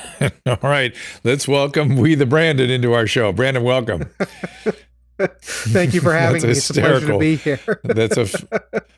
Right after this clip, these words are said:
Speaker 1: fantastic handle. We the Brandon. So, um, and B R A N D O N, for those of you wondering.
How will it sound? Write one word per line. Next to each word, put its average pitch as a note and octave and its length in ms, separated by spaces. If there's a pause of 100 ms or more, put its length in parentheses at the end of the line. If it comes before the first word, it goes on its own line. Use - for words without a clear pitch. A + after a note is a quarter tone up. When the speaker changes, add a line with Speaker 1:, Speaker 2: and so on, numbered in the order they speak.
(120)
Speaker 1:
fantastic A#2+ 1000
handle. A2 480
We A#2 220
the C3+ 100
Brandon. A2+ 500 (380)
So, D#3 580
um, B2+ 580 (380)
and A2+ 220
B A#2+ 100
R A2+ 140
A G#2+ 160
N F#2+ 160
D F#2+ 220
O F#2 220
N, D#2 200
for E2+ 120
those E2+ 180
of E2 80
you E2+ 80
wondering. E2 320